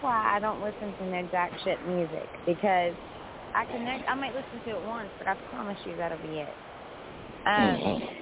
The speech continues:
Speaker 1: but the thing is, it, it's like this, man. It, music is a part of your soul,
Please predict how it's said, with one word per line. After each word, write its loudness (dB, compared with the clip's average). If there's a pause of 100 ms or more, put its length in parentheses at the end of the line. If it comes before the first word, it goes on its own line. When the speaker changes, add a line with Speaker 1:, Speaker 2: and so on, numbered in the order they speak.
(1160)
Speaker 1:
but 2 (760)
the -2
thing 0
is, 0 (160)
it, -4
it's -4
like 2
this, 2 (560)
man. 0 (720)
It, 4 (280)
music 4
is -2
a -6
part 4
of -4
your -4 (100)
soul, 4